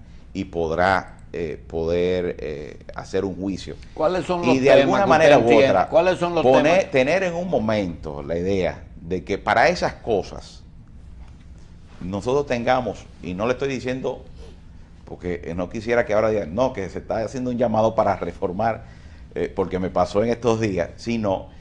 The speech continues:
Speaker 1: que en algún momento lo más sensato, lo más razonable es hacer un ejercicio de conciencia y ver cosas que de realmente se colocaron ahí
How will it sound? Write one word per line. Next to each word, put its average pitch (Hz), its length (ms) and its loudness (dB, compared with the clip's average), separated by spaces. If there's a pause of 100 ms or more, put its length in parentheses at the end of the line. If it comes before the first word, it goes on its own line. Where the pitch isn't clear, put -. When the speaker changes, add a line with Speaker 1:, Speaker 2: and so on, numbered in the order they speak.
(140)
Speaker 1:
que 123 100 0
en 135 140 -2
algún 131 440 0
momento 90 680 -8 (920)
lo 92 160 -2
más 143 220 -2
sensato, - 640 -8 (100)
lo 80 160 -10
más 120 140 -2
razonable 85 720 -8
es - 320 -8 (840)
hacer 110 320 -2
un 127 100 -4
ejercicio 95 500 -4
de 87 120 -4
conciencia 87 600 -12
y 92 120 -8
ver 85 360 -4 (680)
cosas 107 440 0
que 92 140 -6
de 87 100 -2
realmente 107 840 -6
se 87 200 -12
colocaron 95 540 -4
ahí 87 280 -6